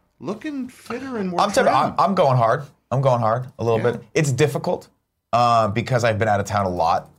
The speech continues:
Speaker 2: over the last three weeks.
Speaker 1: Mm-hmm.
Speaker 2: But I think one of the fun things that I'm doing right now is I'm trying to be really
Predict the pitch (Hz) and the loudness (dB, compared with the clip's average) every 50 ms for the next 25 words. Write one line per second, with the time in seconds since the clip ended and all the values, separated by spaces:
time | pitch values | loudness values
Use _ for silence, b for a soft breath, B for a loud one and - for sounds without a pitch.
0 | _ _ _ _ - 104 95 98 95 95 95 92 92 - - - - - - 101 | _ _ _ _ -6 -4 -4 -2 -2 -2 0 0 -2 -2 -6 -10 -12 -8 -6 -4
1 | 98 87 85 104 127 135 - - - - - 120 117 123 147 185 233 226 - 104 | -4 -4 -4 -6 -6 -6 -8 -12 -12 -12 -10 -8 -6 -6 -6 -8 -10 -6 -2 0
2 | 117 117 117 104 139 131 110 110 120 127 131 127 113 113 98 98 - - 120 113 | 2 2 2 0 0 -2 0 0 0 2 2 2 0 0 -2 -2 -2 -2 -2 -2
3 | 110 101 107 113 110 104 92 104 95 95 95 92 98 104 98 95 92 92 90 87 | -2 0 -2 0 0 0 -2 -2 -2 -2 -4 -2 -2 -4 -2 -2 -2 -4 -4 -4
4 | 82 92 95 95 92 92 - - 90 92 90 85 85 87 - - 98 95 - - | -6 -6 -4 -4 -4 -4 -6 -6 -8 -8 -8 -8 -10 -10 -8 -8 -8 -8 -6 -4
5 | 110 104 107 104 92 92 92 82 82 92 90 92 90 87 80 80 78 | -4 -2 -2 -2 -4 -4 -6 -6 -6 -6 -6 -6 -6 -6 -8 -10 -10